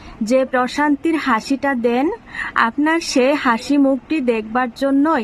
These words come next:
একজন নারী দশ মাস দশ দিন অসহ্য কষ্ট সহ্য করে একটা সন্তান শুধু পেটেই ধারণ আর বহন করে না, প্রসবকালীন আর প্রসব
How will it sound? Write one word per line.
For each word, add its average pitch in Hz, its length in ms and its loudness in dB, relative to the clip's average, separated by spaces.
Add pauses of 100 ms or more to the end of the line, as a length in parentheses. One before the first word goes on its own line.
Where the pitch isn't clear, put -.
একজন 247 400 0 (120)
নারী 226 360 2 (600)
দশ 254 220 0 (120)
মাস 311 220 2 (120)
দশ 240 260 0 (140)
দিন 277 240 2 (260)
অসহ্য 254 500 0 (200)
কষ্ট 226 360 -4 (340)
সহ্য 226 380 -2
করে 285 320 0 (460)
একটা 269 340 -2
সন্তান 226 500 -2
শুধু 285 320 0 (340)
পেটেই 277 540 0
ধারণ 247 520 2
আর 302 160 2 (120)
বহন 220 260 0 (120)
করে 226 280 -2
না, 208 140 0 (720)
প্রসবকালীন 330 840 2 (120)
আর 285 240 2
প্রসব 247 460 0